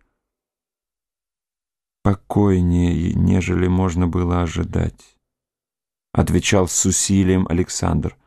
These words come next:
«Чувствую, как человек,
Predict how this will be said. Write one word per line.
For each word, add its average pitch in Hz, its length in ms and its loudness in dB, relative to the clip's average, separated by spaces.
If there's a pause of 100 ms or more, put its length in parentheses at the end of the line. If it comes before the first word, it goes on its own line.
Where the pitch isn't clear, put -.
(1040)
«Чувствую, 117 600 2
как - 260 -4
человек, 104 840 -2